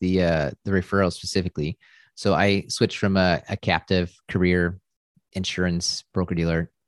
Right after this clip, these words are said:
area to being, uh, part of an independent channel. And so that allowed me to do my own website.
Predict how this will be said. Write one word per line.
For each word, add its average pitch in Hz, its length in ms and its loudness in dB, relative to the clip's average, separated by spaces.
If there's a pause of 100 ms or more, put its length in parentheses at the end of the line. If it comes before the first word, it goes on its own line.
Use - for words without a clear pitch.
(120)
area 85 300 2
to 85 160 -8
being, 82 340 -2 (300)
uh, - 160 -2
part - 200 0
of 147 60 -2
an 151 80 -2
independent 151 420 -2
channel. 82 400 -4 (380)
And 87 140 -4
so 87 140 -2
that 87 280 0
allowed 85 280 0
me 82 180 -2
to 90 180 -6
do 85 160 -4
my 82 180 0
own 82 200 -2
website. 82 500 -4